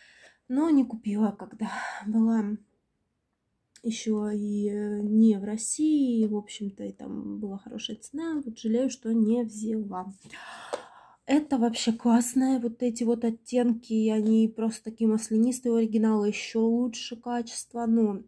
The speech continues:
тут тоже как бы нормально все наносится. Вообще, у меня к ней претензий нет,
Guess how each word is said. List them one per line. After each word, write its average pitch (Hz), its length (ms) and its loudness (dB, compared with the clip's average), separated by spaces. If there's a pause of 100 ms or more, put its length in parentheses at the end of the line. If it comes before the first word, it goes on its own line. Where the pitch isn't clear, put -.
(140)
тут 220 160 -8 (300)
тоже 185 320 -10
как - 260 -20
бы 202 80 -10
нормально 196 580 -2
все - 200 -14
наносится. 240 640 -6 (1200)
Вообще, 220 720 0
у 196 60 -4
меня 233 200 4
к - 100 -10
ней 233 100 2
претензий 226 520 2
нет, 269 240 2